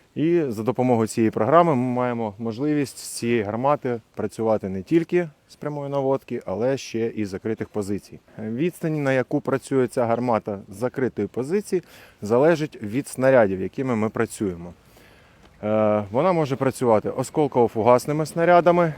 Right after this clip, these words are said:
Це найдальша відстань, яку ми можемо зачепити наших противників, це вісім кілометрів.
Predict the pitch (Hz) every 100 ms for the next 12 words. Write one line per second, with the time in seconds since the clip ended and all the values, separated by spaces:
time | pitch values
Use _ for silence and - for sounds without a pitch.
0 | - - 131 139 127 120 131 147 135 110
1 | 127 151 - 160 147 151 151 143 131 139
2 | 135 123 123 113 113 101 104 101 107 -
3 | 139 131 113 110 107 101 - - - 110
4 | - 180 165 - 127 - 131 98 120 170
5 | 156 135 131 123 113 92 -